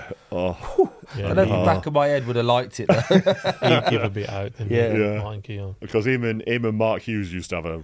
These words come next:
Speaker 1: right
Speaker 2: Yeah.
Speaker 1: go. You know, like, I'd
Speaker 2: Yes,
Speaker 1: be playing,
Speaker 2: Marky was
Speaker 1: like,
Speaker 2: top man,
Speaker 1: I think it
Speaker 2: yeah.
Speaker 1: was, like, Neville Southall was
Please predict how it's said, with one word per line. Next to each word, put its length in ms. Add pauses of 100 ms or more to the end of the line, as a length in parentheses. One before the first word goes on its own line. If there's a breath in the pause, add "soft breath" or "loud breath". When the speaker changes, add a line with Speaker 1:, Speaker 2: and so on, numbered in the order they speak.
(100)
Speaker 1:
right 260
Speaker 2:
Yeah. 360
Speaker 1:
go. 160
You 120
know, 120
like, 220
I'd 80
Speaker 2:
Yes, 80
Speaker 1:
be 80
playing, 300
Speaker 2:
Marky 40
was 80
Speaker 1:
like, 140
Speaker 2:
top 240
man, 100
Speaker 1:
I 40
think 100
it 60
Speaker 2:
yeah. 40
Speaker 1:
was, 140
like, 160
Neville 240
Southall 420
was 160